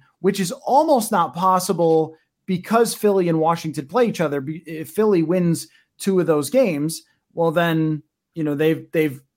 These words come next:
got an advantage just win-loss wise over you. Um, so I, I kind of, like, if you're on the outside, you're thinking, well, the Vikings don't have the easiest path here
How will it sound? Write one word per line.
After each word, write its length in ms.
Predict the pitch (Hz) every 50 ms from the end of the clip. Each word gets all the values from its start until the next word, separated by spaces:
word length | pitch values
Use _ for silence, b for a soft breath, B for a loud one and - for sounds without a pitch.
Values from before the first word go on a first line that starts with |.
| _ _ -
got 280 | 180 143 139 143 - -
an 100 | 175 165
advantage 640 | 156 151 135 160 156 160 156 156 156 147 117 107 -
just 220 | - 151 131 131
win-loss 520 | 139 160 160 151 139 156 214 240 - 240 -
wise 400 | 160 135 117 107 107 107 - - -
over 280 | 135 135 123 104 110 104
you. 180 | 98 92 - _ b b b b b b
Um, 360 | 165 151 143 139 135 135 131
so 160 | 131 - 196 185
I, 120 | 185 180 180 -
I 100 | 135 190
kind 180 | 185 196 240 285
of, 220 | 269 196 190 - _ -
like, 220 | 185 180 175 - -
if 140 | 180 170 175
you're 120 | 196 190
on 100 | 185 180
the 100 | 175 175
outside, 560 | 185 196 220 214 - - 226 202 175 165 160 156
you're 100 | 160 151
thinking, 640 | 156 190 180 170 170 175 165 156 151 147 135 139 b b b
well, 100 | 156 165
the 80 | 156 165
Vikings 440 | 165 185 226 226 233 240 214 175 -
don't 240 | 208 196 202 202
have 240 | 175 202 208 190 151
the 120 | 170 170 185
easiest 400 | 202 190 190 175 160 143 - -
path 340 | - 185 208 214 190 185 -
here 420 | - 185 143 117 120 127 143 135